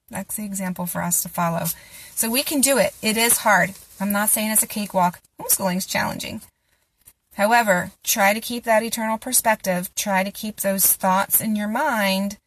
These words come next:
You know, we have to be very determined, very, um, you can't just let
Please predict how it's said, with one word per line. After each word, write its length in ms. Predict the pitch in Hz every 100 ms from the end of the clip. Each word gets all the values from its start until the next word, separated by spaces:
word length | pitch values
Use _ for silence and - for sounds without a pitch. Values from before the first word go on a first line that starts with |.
| _ _ _ _ _ _
You 180 | 180 196
know, 80 | 180
we 100 | 180
have 160 | 185 185
to 160 | 175 170 -
be 140 | 180
very 640 | 175 180 185 196 202 214 214 _ _ _ _ -
determined, 760 | 208 190 - 220 220 180 175 175
very, 500 | 185 185 185 185 -
um, 480 | 175 170 170 180 185 _ _ _ _ - _ _
you 120 | 202
can't 240 | 175 208 208
just 180 | 196 202
let 160 | 190